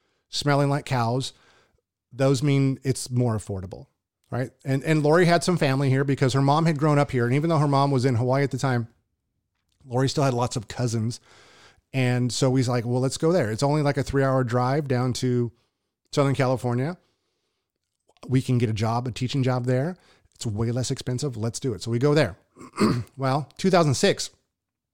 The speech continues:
I have a multiple subject teaching credential. No Child Left Behind has fully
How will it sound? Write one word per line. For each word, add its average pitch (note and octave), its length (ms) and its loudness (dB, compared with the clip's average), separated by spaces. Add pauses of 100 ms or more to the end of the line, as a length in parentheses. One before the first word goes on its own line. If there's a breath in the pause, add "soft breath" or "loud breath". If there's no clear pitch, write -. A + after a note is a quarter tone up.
(440)
I C#3 160 0
have E3+ 140 4
a D#3 60 6
multiple C3 380 2
subject A2+ 320 -6
teaching B2+ 280 -8
credential. G2 420 -12 (480 soft breath)
No C3 240 2
Child E3 260 2
Left C#3 140 2
Behind B2 320 2
has G#2+ 100 -6
fully D3 760 0